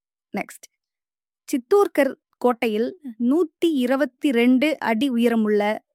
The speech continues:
ஜெயஸ்தம்பா அமைந்துள்ளது. இது சாரங்பூர் போரில் மஹமத் கில்ஜி தலைமையிலான மால்வா படையை வென்றதன் நினைவாக ராணா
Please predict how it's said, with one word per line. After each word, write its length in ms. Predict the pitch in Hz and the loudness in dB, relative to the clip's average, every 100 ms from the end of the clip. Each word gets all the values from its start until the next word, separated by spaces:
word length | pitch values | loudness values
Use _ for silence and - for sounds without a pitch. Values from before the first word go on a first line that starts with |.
| 220 185 | -8 -4
ஜெயஸ்தம்பா 800 | 240 302 349 - 254 226 208 240 - - | 0 0 0 0 0 0 -2 -4 -8 -8
அமைந்துள்ளது. 680 | 226 226 226 214 202 196 - _ _ _ _ _ _ 240 | -4 -2 0 0 -2 -6 -12 _ _ _ _ _ _ -4
இது 260 | 226 233 254 _ _ _ _ - | 0 0 0 _ _ _ _ -2
சாரங்பூர் 720 | 247 302 381 339 - 311 311 - _ | 0 2 2 0 0 0 -2 -12 _
போரில் 420 | - 247 226 233 285 _ _ _ _ _ 220 | 0 2 2 -2 -6 _ _ _ _ _ -4
மஹமத் 540 | 277 302 370 370 311 220 | -2 0 0 0 -4 -6
கில்ஜி 480 | 214 349 320 240 240 233 _ _ - | 0 2 2 0 -2 -4 _ _ -4
தலைமையிலான 640 | 247 254 262 254 240 254 311 330 - 233 | -2 0 0 0 0 0 -2 -6 -10 -6
மால்வா 480 | 226 247 330 330 339 339 | -2 0 0 2 2 2
படையை 440 | 240 226 220 233 247 - _ _ - | -2 0 0 0 -2 -10 _ _ -18
வென்றதன் 680 | 214 226 285 311 330 339 349 | -6 -2 0 0 -2 0 0
நினைவாக 580 | 320 262 240 220 220 208 214 220 - _ _ - 208 | 0 0 0 0 -2 -2 -4 -6 -12 _ _ -18 -10
ராணா 480 | 208 240 277 302 330 | -2 0 2 0 0